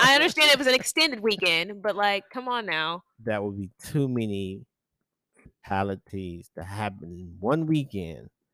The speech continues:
Speaker 2: and it not shake up everything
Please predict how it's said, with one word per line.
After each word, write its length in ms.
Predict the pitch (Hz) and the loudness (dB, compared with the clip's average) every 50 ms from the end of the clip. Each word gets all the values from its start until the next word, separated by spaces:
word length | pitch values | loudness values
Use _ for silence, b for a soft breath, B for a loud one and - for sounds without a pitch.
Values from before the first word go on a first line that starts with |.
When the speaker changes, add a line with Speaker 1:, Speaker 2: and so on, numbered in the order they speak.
| _ _ _ _ _ _ _ _ - | _ _ _ _ _ _ _ _ -6
Speaker 2:
and 280 | 113 113 107 101 101 104 - _ _ - | -4 -2 -2 -2 -4 -6 -10 _ _ -4
it 160 | 120 113 101 | -4 -4 -2
not 460 | 101 104 104 110 110 104 98 - - _ _ _ _ _ _ _ _ _ _ _ - | -2 0 0 2 2 2 0 -2 -6 _ _ _ _ _ _ _ _ _ _ _ -12
shake 420 | - - - - 156 127 113 - 110 | -8 -6 -2 0 0 0 0 0 -4
up 240 | 95 87 - - - _ 113 | -4 -4 -6 -8 -14 _ -2
everything 840 | 110 107 98 95 98 98 92 - - 92 92 92 92 90 90 90 | -2 -2 0 -2 -4 -4 -4 -6 -6 -6 -6 -4 -6 -6 -10 -12